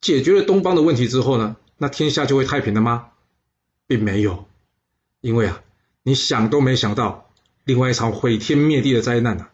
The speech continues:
竟然悄悄地降临了。这怎么说呢？原来，在东方有一种三只脚的小鸟，它的名字叫做金乌。这金乌呢，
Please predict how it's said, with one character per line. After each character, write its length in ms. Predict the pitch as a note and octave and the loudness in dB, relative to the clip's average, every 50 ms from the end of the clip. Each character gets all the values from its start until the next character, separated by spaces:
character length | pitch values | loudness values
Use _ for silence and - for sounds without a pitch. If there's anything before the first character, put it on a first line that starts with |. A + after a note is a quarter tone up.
| _ _ | _ _
竟 200 | - - C3+ A#2 | -4 -2 0 0
然 120 | G#2+ G#2 | 0 -2
悄 400 | G2 - - - A2+ G#2+ G#2+ A2 | -4 -4 -4 -2 0 0 0 0
悄 200 | G#2+ - G#2 G2+ | -2 -2 -4 -4
地 100 | F#2+ F2+ | -6 -4
降 220 | - - G2 F2+ | -4 -4 -4 -4
临 100 | E2 D#2+ | -6 -10
了。 160 | E2 - - - _ _ _ _ _ _ _ _ _ _ _ _ _ _ _ - | -12 -14 -16 -18 _ _ _ _ _ _ _ _ _ _ _ _ _ _ _ -6
这 140 | - A#2+ | -4 -4
怎 160 | G2+ F#2+ G2 F2+ | -4 -4 -4 -6
么 80 | F#2+ | -6
说 200 | F#2 - A#2+ A2 | -4 -2 -2 -2
呢？ 180 | A2 G2+ F2+ F2+ - _ _ _ _ _ _ _ _ _ _ - - | -2 -2 -4 -8 -14 _ _ _ _ _ _ _ _ _ _ -14 -6
原 160 | - B2 B2 B2 | -2 0 0 0
来， 260 | A2 F#2+ F2 - - - - - - - _ - _ - | 0 -2 -4 -6 -12 -20 -20 -20 -20 -20 _ -20 _ -4
在 160 | - C#3 A#2 | -2 -2 -2
东 280 | A2 - D#3+ E3 E3 | 0 0 2 2 2
方 180 | C#3+ D3+ D3 D3+ | 2 0 0 2
有 180 | A#2 - B2 C#3+ | 2 2 2 2
一 20 | |
种 160 | - A2 E2+ | 0 -2 -4
三 240 | - - C#3+ C3+ C3 | -4 -4 0 0 2
只 140 | A#2+ B2 B2+ | 2 2 0
脚 120 | - F#2+ | -2 -2
的 60 | F2 | -4
小 160 | - - F#2 G2 | -4 -4 -4 -4
鸟， 220 | G2 F#2 - - - - _ _ _ _ _ _ | -4 -6 -8 -14 -20 -20 _ _ _ _ _ _
它 180 | - - B2 B2+ | -6 -4 -2 0
的 80 | A2 | 2
名 160 | A2+ A2 A2+ | 2 2 2
字 180 | A2 G#2+ F#2 E2+ - - _ - | 0 -2 -6 -10 -12 -16 _ -8
叫 120 | - G#2+ | -6 -6
做 140 | F#2 F#2+ G2 | -6 -6 -8
金 480 | F2+ - - A#2 A2 A2+ A2 G#2+ G#2+ G#2+ | -8 -6 -4 0 0 0 0 0 -2 -4
乌。 140 | G2+ G2 F#2 F#2+ - _ _ _ _ _ _ _ _ _ _ _ _ _ _ | -4 -6 -8 -12 -18 _ _ _ _ _ _ _ _ _ _ _ _ _ _
这 140 | - - C3+ | -4 -2 -2
金 340 | C3 - - C#3 C#3 C#3+ C3+ | -2 -2 -2 0 2 2 2
乌 80 | C#3+ C#3+ | 2 2
呢， 300 | B2+ A#2 A2 A2+ A2+ | 2 0 0 -4 -6